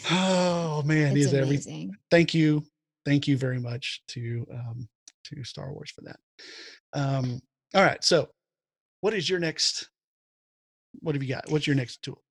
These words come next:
Speaker 2: Oh, okay, we gotta talk about Lightroom presets here.
Speaker 1: Oh, okay.
Speaker 2: Now, I know not everybody is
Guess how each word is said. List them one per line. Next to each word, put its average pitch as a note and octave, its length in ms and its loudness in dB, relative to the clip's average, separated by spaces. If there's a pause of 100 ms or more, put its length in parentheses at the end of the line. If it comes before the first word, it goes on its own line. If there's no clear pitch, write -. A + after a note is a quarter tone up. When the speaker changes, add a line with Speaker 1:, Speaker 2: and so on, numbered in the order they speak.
(100)
Speaker 2:
Oh, G3+ 340 -2 (300)
okay, F3+ 460 0
we G#3 120 -2
gotta A#3+ 220 0
talk A3 220 -6
about E3 260 -4
Lightroom D#3 440 -4
presets - 720 -8 (120)
here. - 360 -10 (240)
Speaker 1:
Oh, F#3+ 320 -8
okay. F3 300 -2
Speaker 2:
Now, - 40 -18 (600)
I A#3 180 0
know D#4+ 320 0
not G#3+ 320 -2
everybody A3+ 960 -2
is F3 480 -4